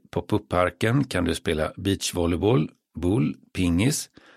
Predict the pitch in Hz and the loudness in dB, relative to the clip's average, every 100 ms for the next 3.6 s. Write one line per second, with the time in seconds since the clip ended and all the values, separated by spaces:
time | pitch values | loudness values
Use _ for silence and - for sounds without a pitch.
0 | _ - - - 101 - 87 - - 80 | _ -16 -8 -2 -2 0 -4 -2 -2 -2
1 | 71 120 85 85 85 92 139 156 - - | 0 2 2 2 2 2 0 -4 -12 -6
2 | 139 - 165 - 107 139 143 - - 71 | -4 -2 -2 -2 0 2 0 -2 -4 -4
3 | - - 95 90 - | -4 -2 0 0 -4